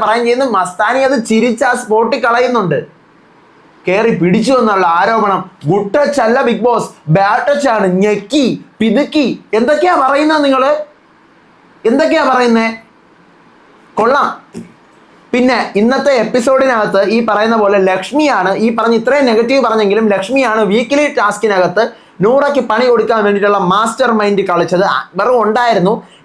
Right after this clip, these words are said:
എന്നാലും അക്ബറിനും മുകളിലായിട്ട് ലക്ഷ്മിയാണ് അവിടെ നിന്നത്. നമുക്ക് ഇത്ര ചെരുപ്പുകൾ ഉണ്ടാക്കാം, ഇങ്ങനത്തെ പണികളൊക്കെ അവിടെ കൊടുക്കാന്ന് പറഞ്ഞത് അക്ബറും ഇന്ന് നല്ല രീതിക്ക് കളിച്ചിട്ടുണ്ട്. ഇപ്പൊ രണ്ട് മൂന്ന്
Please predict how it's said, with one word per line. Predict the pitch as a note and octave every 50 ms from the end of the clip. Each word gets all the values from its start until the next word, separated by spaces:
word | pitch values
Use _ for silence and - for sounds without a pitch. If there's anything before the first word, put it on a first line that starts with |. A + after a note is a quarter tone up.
| -
എന്നാലും | G#3+ A3 A#3 A#3 B3+ C#4 B3+ G3+
അക്ബറിനും | G3 - - G#3+ B3+ C#4+ D4 D4 D#4+ D#4+ D#4
മുകളിലായിട്ട് | C4+ B3 B3 B3 B3+ B3 A#3 A3 G#3 F#3+ A3+ G#3+
ലക്ഷ്മിയാണ് | G3 F#3+ G3 - A3+ A#3 A3+ G#3 G3+ G3
അവിടെ | G3 G3 F#3+ F#3 F3
നിന്നത്. | F3 F3+ F#3 F#3+ E3 D3+ C3+ - D#3 F3
നമുക്ക് | F#3 F#3+ F#3+ E3+ F#3
ഇത്ര | F3 F3 G3 F#3 F3+ E3+
ചെരുപ്പുകൾ | E3+ E3 D#3+ D#3+ F3 E3 D#3+ D#3
ഉണ്ടാക്കാം, | D3+ D#3 D#3+ D#3+ D#3+ D#3+ F3+ F#3 A3 A#3 A3+ - - - - - G#3+
ഇങ്ങനത്തെ | A3 A3+ A3 G#3 G3 - F#3 F3+ -
പണികളൊക്കെ | E3+ F3 F3+ F#3 F#3+ F#3+ F3 - F3 E3
അവിടെ | E3 E3 D#3+ -
കൊടുക്കാന്ന് | E3 E3 F3 E3+ G3 F3+ F3 F3 E3
പറഞ്ഞത് | D#3+ D#3+ F3+ F#3+ G3 D#3+ E3 F3+ G3
അക്ബറും | - - A3+ D4 C#4+ C#4+ C4+ C4 A#3+
ഇന്ന് | A#3 A#3+ A3 G3+
നല്ല | F#3+ G3 A3+ A#3+ G#3+
രീതിക്ക് | G#3+ F3+ G3+ G#3 A3 -
കളിച്ചിട്ടുണ്ട്. | F#3 F#3 F3+ F3 G3+ F#3+ E3 E3 E3 G3 A3 - - - - - A3+
ഇപ്പൊ | - B3+ A#3 A#3
രണ്ട് | A#3 C4 C#4 D4+ D#4+ D4 C4
മൂന്ന് | C4 C#4+ D4+ D4+